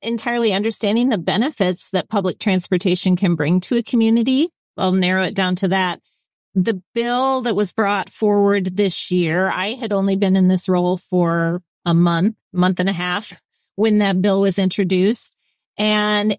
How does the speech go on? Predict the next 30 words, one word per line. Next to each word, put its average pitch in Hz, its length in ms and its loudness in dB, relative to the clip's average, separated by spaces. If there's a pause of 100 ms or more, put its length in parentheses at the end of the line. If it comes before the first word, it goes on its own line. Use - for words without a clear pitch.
it 302 320 -2
had 294 440 -4
the 240 640 0 (240)
potential 220 580 -2
to 214 400 0
kill 220 300 0
the 202 100 0
Blue 196 200 2
Line 185 200 0
altogether. - 680 -4 (120)
So 233 280 0
I 233 140 2
worked 214 640 0
with 202 540 0 (260)
our 190 240 2
government 180 360 2
affairs 240 500 0
team, 226 640 0
with 190 280 -2
our 170 260 0
government 170 540 -2
affairs 175 800 -2 (260)
consultants, 208 1000 -2 (240)
got 220 280 0
to 233 160 -2
know 202 320 2
the 196 120 2
legislators 196 800 0
who 185 400 2 (180)
had 196 680 0